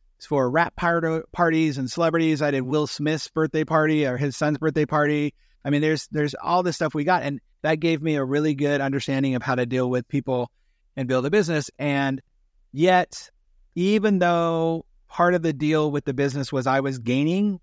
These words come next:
a percentage of the business every year that I stayed in the business to eventually take over the business,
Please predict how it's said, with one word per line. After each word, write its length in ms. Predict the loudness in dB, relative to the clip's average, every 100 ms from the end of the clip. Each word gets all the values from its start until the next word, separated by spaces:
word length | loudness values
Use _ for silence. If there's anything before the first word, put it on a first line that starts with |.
| _ -2
a 240 | 0 0
percentage 460 | -2 -4 -2 0 0
of 100 | -2
the 80 |
business 380 | -2 -2 -2 -2
every 240 | 0 2 2
year 220 | 2 0
that 140 | 0
I 120 | -2 -4
stayed 300 | -2 -2 0
in 100 | -2
the 80 |
business 440 | -2 -4 -4 -4 -8 _ _ _ -2
to 160 | 0
eventually 540 | 2 0 0 -2 -2 -4 _ -4
take 260 | -2 2
over 220 | 0 2
the 80 | 0
business, 500 | 2 0 0 -2 -4